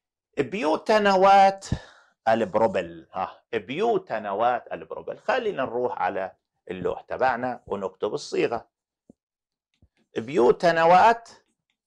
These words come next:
البروبل.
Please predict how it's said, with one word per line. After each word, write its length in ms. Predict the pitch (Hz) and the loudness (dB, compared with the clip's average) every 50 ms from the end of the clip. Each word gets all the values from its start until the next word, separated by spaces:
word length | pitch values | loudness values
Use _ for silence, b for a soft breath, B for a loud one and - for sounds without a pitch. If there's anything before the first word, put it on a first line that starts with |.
| _ _ _ _ _ _ _ _ _ _ _ _ _ _ _ _ _ _ - _ _ _ _ _ _ _ _ _ _ _ _ _ _ _ _ _ _ _ _ _ - _ _ _ _ _ _ _ _ _ _ _ _ _ _ _ _ _ _ _ _ _ _ _ _ _ _ _ _ _ - | _ _ _ _ _ _ _ _ _ _ _ _ _ _ _ _ _ _ -20 _ _ _ _ _ _ _ _ _ _ _ _ _ _ _ _ _ _ _ _ _ -20 _ _ _ _ _ _ _ _ _ _ _ _ _ _ _ _ _ _ _ _ _ _ _ _ _ _ _ _ _ -4
البروبل. 540 | 139 135 117 92 - 90 87 82 82 80 - | -2 -2 -2 -4 -6 -8 -8 -8 -12 -14 -14